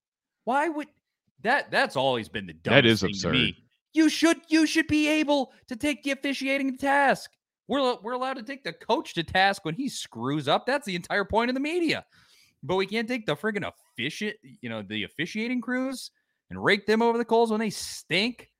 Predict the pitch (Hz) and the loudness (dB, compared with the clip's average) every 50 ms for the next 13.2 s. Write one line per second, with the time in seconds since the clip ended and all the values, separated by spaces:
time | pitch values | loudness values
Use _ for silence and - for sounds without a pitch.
0 | _ - 143 226 208 160 147 143 120 - - 92 90 - 92 85 - - - - | _ 2 2 4 6 6 6 6 4 2 -2 -6 -4 -4 -6 -6 -4 -8 -8 -4
1 | 113 104 98 - 98 95 92 92 92 98 98 87 82 101 160 170 120 85 85 - | -2 -4 -2 -2 -4 -4 -4 -4 -4 -4 -4 -2 4 6 6 6 6 2 -8 -8
2 | - 92 90 90 92 90 _ _ _ _ - - _ _ _ _ 95 113 110 107 | -6 -6 -4 -4 -6 -10 _ _ _ _ -20 -20 _ _ _ _ 0 2 2 2
3 | 107 _ _ _ _ _ _ _ _ _ _ _ _ _ _ _ _ _ - 113 | 2 _ _ _ _ _ _ _ _ _ _ _ _ _ _ _ _ _ -2 2
4 | 120 127 127 127 117 104 104 _ _ _ _ _ _ _ - 120 101 80 71 65 | 4 6 6 4 2 -2 -6 _ _ _ _ _ _ _ -8 -6 -4 -4 -4 -8
5 | - _ _ _ - 127 135 135 - - - - - - - 170 190 185 - - | -12 _ _ _ -6 -6 -6 -6 -8 -14 -14 -14 -14 -4 0 0 0 0 0 -4
6 | 151 143 - - - 127 127 127 123 107 110 110 107 107 104 104 104 104 - 123 | -4 -4 -4 -2 0 0 2 2 0 0 -2 -2 -2 -2 -2 -2 -4 -2 -2 -4
7 | 107 85 127 143 123 110 117 110 98 - _ _ _ _ _ _ - - 202 202 | -2 2 2 2 2 2 -2 -2 -4 -6 _ _ _ _ _ _ 2 6 6 6
8 | 156 139 151 147 143 131 - - 120 113 107 - 113 110 104 95 - - - - | 6 6 2 4 4 2 2 0 -4 -4 -4 -4 -4 -4 -4 -4 -6 -12 -10 -6
9 | 98 92 87 82 - - 104 101 95 87 82 82 82 82 _ - 110 110 107 98 | -6 -6 -6 -6 -6 -4 -4 -2 -2 -4 -6 -8 -10 -10 _ -4 -2 0 0 0
10 | 92 - 92 90 85 - - 113 104 - 117 110 101 95 95 120 135 127 - - | -2 -4 -6 -8 -8 -6 -6 -8 -6 -6 -6 -6 -4 -4 -2 2 2 2 2 0
11 | - - 98 - 87 85 87 80 73 _ - - - 92 82 - 127 110 - - | -2 -6 -6 -6 -6 -8 -8 -10 -10 _ -14 -8 -8 -8 -6 -6 -8 -6 -2 0
12 | 175 165 - - 147 135 117 110 104 98 87 82 90 85 92 90 85 85 80 82 | 0 0 0 0 -6 -6 -6 -4 -6 -6 -6 -8 -8 -10 -12 -12 -12 -10 -12 -12
13 | 76 - - - | -14 -14 -16 -18